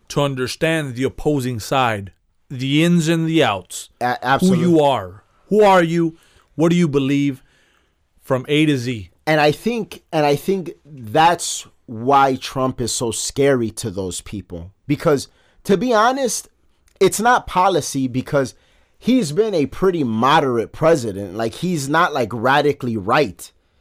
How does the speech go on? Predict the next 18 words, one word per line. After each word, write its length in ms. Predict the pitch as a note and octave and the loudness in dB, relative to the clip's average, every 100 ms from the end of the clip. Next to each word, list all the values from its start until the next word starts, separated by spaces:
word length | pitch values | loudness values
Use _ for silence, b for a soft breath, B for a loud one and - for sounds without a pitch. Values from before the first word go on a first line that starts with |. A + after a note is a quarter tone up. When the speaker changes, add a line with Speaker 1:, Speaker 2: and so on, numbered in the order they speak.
| - | -6
Speaker 2:
You 160 | C3 | 0
Speaker 1:
No. 60 | D3 | 2
Speaker 2:
know 60 | D3+ | 4
what 100 | D#3 | 2
I'm 100 | C#3+ | 0
saying? 320 | E3 D#3 D3+ | 0 0 -2
Speaker 1:
No. 120 | F2+ _ b b | -6 _ b b
Speaker 2:
So 240 | - F3+ D#3+ | -2 2 2
it's 160 | - | 2
not 300 | A3 A3+ A2+ | 2 2 2
that. 360 | D#3 F#3+ D#3 C#3 | 2 4 4 2
It's 200 | D3+ - | 0 0
not 180 | F3 - | 0 2
that, 160 | C#3 | 2
like, 160 | C3+ C3 | 2 0
this 180 | C3+ A#2 | -4 0
dude 240 | D#3 D#3+ | 0 2
is, 240 | D3 A2+ | 0 -2